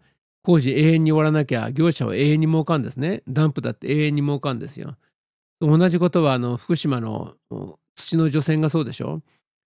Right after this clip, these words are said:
ダンプ一杯いくらでね、土に動かしてますよね、ずっと福島のところは。あれ永遠に終わらないから、あれ永遠に仕事あるわけだな。まあ、そんな形でね、全然本気になってないんだな、あれね。えー、そもそも本気で除染しようとか思ってないし、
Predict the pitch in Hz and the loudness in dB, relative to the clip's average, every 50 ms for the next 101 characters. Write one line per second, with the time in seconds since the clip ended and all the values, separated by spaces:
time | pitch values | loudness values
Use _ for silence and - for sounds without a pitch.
0 | _ - 165 143 156 156 131 - 139 123 - - 131 127 135 143 131 160 120 120 | _ -2 2 2 4 2 2 0 -2 -2 -2 -4 -4 -2 -2 0 0 -2 -4 -2
1 | - 120 127 135 127 - - - 160 143 135 135 - 151 143 - - 143 143 - | -4 -4 -4 -4 -4 -4 -6 -4 0 0 0 0 0 -2 -4 -2 -4 -8 -8 -6
2 | - 123 151 170 151 131 135 127 - 139 127 110 - 131 123 - 117 110 - 131 | -6 -2 -2 -2 -2 -2 -4 -6 -6 -8 -8 -8 -6 -10 -8 -8 -8 -8 -10 -8
3 | 131 131 139 131 131 123 127 - - 143 147 143 143 - - 147 160 165 170 165 | -10 -10 -8 -8 -8 -8 -8 -4 -2 0 0 0 0 0 0 0 2 2 2 2
4 | 165 165 160 165 165 165 165 165 160 143 131 123 113 110 117 143 139 139 139 151 | 2 2 2 2 2 2 2 2 2 0 0 -2 -6 -6 -4 -4 -2 0 0 2
5 | 170 175 175 175 160 - 160 151 160 135 160 151 147 127 113 - - 135 135 147 | 2 2 2 0 0 -2 0 -2 0 0 2 0 0 0 -2 -6 -10 -8 -6 -6
6 | - 359 - _ _ _ _ _ _ _ _ _ _ _ _ _ _ _ - 170 | -6 -8 -10 _ _ _ _ _ _ _ _ _ _ _ _ _ _ _ 0 2
7 | 160 151 139 - - 190 202 202 180 196 180 190 175 160 180 180 170 165 151 127 | 2 2 2 2 0 2 2 2 2 2 0 0 -2 0 0 0 2 2 0 0
8 | - - _ _ _ _ _ - - 147 117 190 208 220 220 208 208 214 202 170 | -2 -6 _ _ _ _ _ -10 -8 -2 2 2 4 4 4 4 4 2 2 4
9 | 196 202 196 - 208 196 190 190 156 - 139 127 123 104 101 120 131 127 120 120 | 2 2 2 2 2 2 4 2 2 0 -4 -6 -6 -6 -6 -4 -4 -4 -4 -6
10 | 123 123 120 123 117 - _ _ _ _ _ _ _ _ _ _ _ _ - 175 | -6 -6 -8 -8 -10 -14 _ _ _ _ _ _ _ _ _ _ _ _ -2 2
11 | 147 135 127 - 160 175 156 - 143 127 104 139 160 151 175 156 156 151 214 214 | 2 2 2 2 2 2 2 2 0 -2 0 0 0 0 2 0 0 0 0 -2
12 | 135 - 160 160 143 - 165 156 131 143 - - 139 151 165 156 - 135 127 117 | 0 0 0 0 2 0 0 -2 -2 -2 -4 -2 0 0 0 0 -2 -4 -4 -4
13 | 113 117 - 131 123 113 98 - | -6 -8 -6 -6 -6 -6 -8 -12